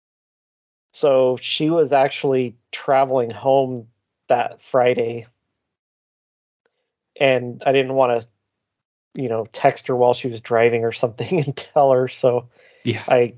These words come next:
Speaker 1: got my travel arranged Friday and got the final confirmation that everything was booked and stuff right before it was time for me to leave for the day. So I got home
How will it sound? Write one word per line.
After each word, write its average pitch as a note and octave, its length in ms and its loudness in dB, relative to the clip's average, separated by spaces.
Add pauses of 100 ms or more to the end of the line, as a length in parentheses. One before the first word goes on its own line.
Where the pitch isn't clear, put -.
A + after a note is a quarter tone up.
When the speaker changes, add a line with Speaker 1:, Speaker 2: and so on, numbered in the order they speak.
Speaker 1:
got C#3 220 2
my C3+ 100 4
travel C3+ 480 0
arranged B2+ 580 0
Friday B2 540 2
and A#2+ 120 -6
got A#2+ 420 2
the C3+ 100 -4
final B2 360 0
confirmation B2+ 640 -2
that A#2+ 60 2
everything A#2+ 320 -2
was A#2 140 -4
booked A#2+ 400 -2
and A#2 120 -12
stuff - 400 -2 (520)
right A#2+ 160 2
before A#2 500 0
it - 40 -6
was A2+ 120 -10
time B2+ 200 0
for - 100 -14
me A#2 140 -4
to A#2 80 2
leave B2 280 0
for - 160 0
the A#2 80 2
day. A2+ 400 0 (600)
So C#3 120 0
I - 20 4
got C3 180 2
home C#3 680 0